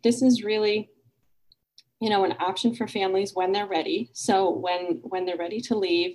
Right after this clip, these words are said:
and when they are ready to take that next step to their own apartment, um, it's an option, but sometimes it takes time. So I always, I always make sure people understand, although it's rapid rehousing, it's not emergency housing, but it's that next step when people are ready to take that. So again,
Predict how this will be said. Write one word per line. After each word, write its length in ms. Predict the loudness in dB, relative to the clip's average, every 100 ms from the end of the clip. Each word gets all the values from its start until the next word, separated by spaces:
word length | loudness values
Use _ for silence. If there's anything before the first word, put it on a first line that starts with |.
| -4
and 120 | -4
when 200 | -2 0
they 160 | 2 2
are 100 | 0
ready 300 | 0 2 2
to 140 | 0
take 260 | -8 -8 -4
that 160 | -4 -2
next 220 | -6 -2
step 260 | 0 0
to 120 | -4 -4
their 220 | -2 -2
own 80 | -4
apartment, 580 | -2 -2 0 -2 -4 -8 -20 -20 -14 -8
um, 420 | -6 -6 -8 -12 _
it's 140 | -6 -4
an 100 | -4
option, 680 | -4 -4 0 2 4 2
but 160 | 0 -4
sometimes 460 | -2 -2 0 0 -2
it 80 |
takes 260 | -4 -6 -6
time. 320 | -8 -8 -6
So 300 | -4 -2 -2 0
I 120 | 2
always, 280 | 2 2 0
I 100 | 0
always 180 | 2 0
make 140 | -2 -6
sure 140 | -6
people 220 | -6 -4
understand, 460 | -4 -4 -2 0 0
although 240 | -2 0
it's 240 | -2 -2 2
rapid 320 | 2 2 -6
rehousing, 560 | -4 -2 -2 0 -4 -4 -12 -12
it's 180 | -6 0
not 160 | 0
emergency 520 | 0 -2 -4 -8 -10
housing, 420 | -8 -8 -8 -14 -16 -20 -6
but 120 | -2
it's 180 | -2 0
that 180 | 0 2
next 320 | 2 0 -4
step 300 | -2 0 0 -4 -8
when 160 | -6
people 340 | -4 -6 -4 -4
are 80 | -2
ready 400 | -4 -6 -10 -18
to 140 | -12 -10
take 280 | -6 -6 -4
that. 220 | -6 -4
So 180 | -2 0
again, 280 | 0 -2